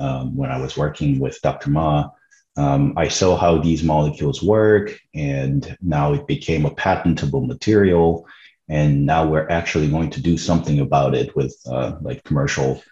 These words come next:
effort. So, um, yeah, I mean, that's how it all played out kind of naturally.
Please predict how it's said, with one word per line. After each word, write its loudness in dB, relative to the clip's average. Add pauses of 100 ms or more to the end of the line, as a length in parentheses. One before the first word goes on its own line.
(360)
effort. -4 (400)
So, 2 (360)
um, 0 (300)
yeah, 4
I 0
mean, 0
that's -2
how 2
it 4
all 2 (160)
played -2
out -2
kind -4
of -2
naturally. -2